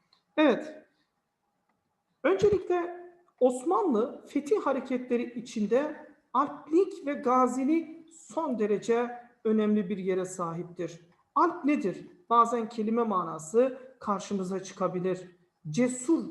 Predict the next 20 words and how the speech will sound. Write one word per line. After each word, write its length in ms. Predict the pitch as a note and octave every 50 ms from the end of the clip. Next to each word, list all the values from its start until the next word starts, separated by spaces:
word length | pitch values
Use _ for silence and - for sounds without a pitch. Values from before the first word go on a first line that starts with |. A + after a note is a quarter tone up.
| - - _ _ E3+
yiğit, 600 | E3+ F#3 G#3+ C4 D#4+ F4 D#4+ - - - - -
kahraman 680 | - A#3+ A3+ G#3+ - A#3+ A#3+ B3 C#4+ D#4 D#4 C4 F3+
demektir. 680 | G3 F#3 F3+ F3+ E3 - - - E3+ D#3 - - _ _ _ _ _ _ _ - _ _ _ _ _ -
Alpler 600 | F#3 F#3+ F#3+ - - A#3+ D#4 F#4 F4+ - - - - - - _ _ _ _ _ _ _
Türk 320 | - - F#4 - - - B3+
milletinin 680 | B3 A3+ G#3+ A#3 A3 - - A#3 A3+ A3+ G#3+ A3 -
içinde 460 | - - - - A#3 G#3 G3+ G3+ G3+
çıkmış, 640 | - - A3 G#3 - A3 C4 F4 F4+ F4+ - - - - - - _ _ _ -
yiğitlik 580 | F#3 G#3 C4+ C#4+ C#4 C#4+ - G4+ - - E4
ve 120 | C#4 A#3+ B3+
cesaretli, 920 | B3+ A#3+ A#3+ - A#3+ A#3+ A#3+ A#3+ A#3+ A#3+ - C4+ B3+ - - - - _ _
cesaretleri 720 | - A#3 A3+ - - A#3+ A#3 A#3 A#3 A#3 - A#3+ A#3 B3+
ile 280 | A#3+ A3+ G#3 G#3+ G#3 -
tanınmış 640 | - G#3 G#3 G#3 G3+ G#3+ B3+ D#4+ D#4 - - - - - _ _ _ -
gönüllü 600 | E3+ D#3 D3+ G#3 A#3 A#3 B3 B3+ B3 B3 C#4+ F#4
askerlerdir. 1120 | - - G#3+ F#3+ - - - G3+ F3+ F#3 F3+ F3 E3+ D#3 E3 - B2+ - - - _ _ _ _ _ _ _ _ _ _ -
Eski 380 | A#3+ B3+ - - - A4 - -
Türk 280 | - G4 G#4 - - -
devletlerinde 800 | B3+ A#3 A3 A3 A3+ A3+ - A#3 A3+ A3+ A3+ A3+ A3+ A3 - A3
bilinen 680 | G#3+ G3+ A3+ A3+ A#3+ C#4 D#4+ F4 E4+ - - - -